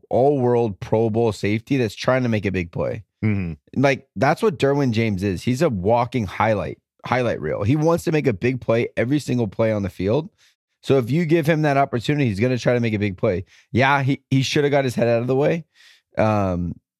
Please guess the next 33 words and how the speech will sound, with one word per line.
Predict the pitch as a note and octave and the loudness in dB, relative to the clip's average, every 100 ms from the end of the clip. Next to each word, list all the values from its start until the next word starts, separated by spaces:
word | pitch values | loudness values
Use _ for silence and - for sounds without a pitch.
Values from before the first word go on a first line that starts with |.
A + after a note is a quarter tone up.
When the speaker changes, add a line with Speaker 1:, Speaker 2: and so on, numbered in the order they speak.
| _ _ _ | _ _ _
Speaker 1:
we're, | C3 - - | -4 -2 -2
I | A#2 | -2
mean, | A2+ G#2 | 0 -2
we're | G2+ C#3 | -2 -2
talking | - A#2 - F2+ | 0 -2 -2 -6
split | - - - G2+ G2 - | -6 -14 -4 -2 -2 -4
second | - G2+ F2 F2+ - | -4 -2 0 -4 -4
decisions | F2+ - E2 E2 C#2+ | -8 -4 -4 -4 -6
here, | - D#2+ | -4 -4
boys. | D2+ D#2+ F#2+ | -2 0 2
Speaker 2:
Yeah. | B2+ - | 0 -2
Speaker 1:
Like, | F2+ F2+ - - - - | -2 -4 -8 -20 -20 -6
it's, | - B2 - - | -2 -2 -4 -2
it's | C#3+ C3+ | -2 -2
so | - - D3+ C#3 | -6 0 2 2
minuscule, | A2+ G#2+ A2 A#2 G2+ - G2 F#2+ | 2 2 2 2 -2 -4 -2 0
the | F2+ G2 | 0 0
opportunity | - F#2+ - G#2+ G2+ F#2 | -2 -4 -2 -2 0 -2
that | |
he | F2 G2 | 0 0
had | F#2 F#2 F2 | 2 0 -2
to | F#2 | -4
try | D2+ G2+ G2 | -2 0 0
to | |
make | F#2 F#2 | 0 -2
a | F#2 | -2
decision | F2+ G2 F2+ F#2 | -4 -4 -2 -2
and | F2 | -2
get | F#2+ | 0
out | F#2 | 0
of | F2+ | 0
the | F2+ | 0
way. | F#2 F2+ | 0 -2